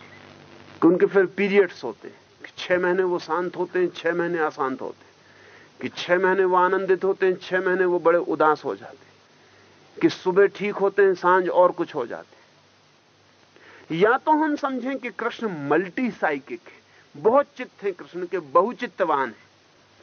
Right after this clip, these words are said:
बहुत आदमी हैं कृष्ण के भीतर।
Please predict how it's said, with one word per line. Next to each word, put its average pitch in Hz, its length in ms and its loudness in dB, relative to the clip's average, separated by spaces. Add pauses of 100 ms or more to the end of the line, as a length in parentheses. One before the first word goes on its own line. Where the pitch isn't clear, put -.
(1000)
बहुत 302 320 4
आदमी 220 440 2
हैं 233 120 0
कृष्ण 180 340 -6
के 175 120 -6
भीतर। 147 300 -10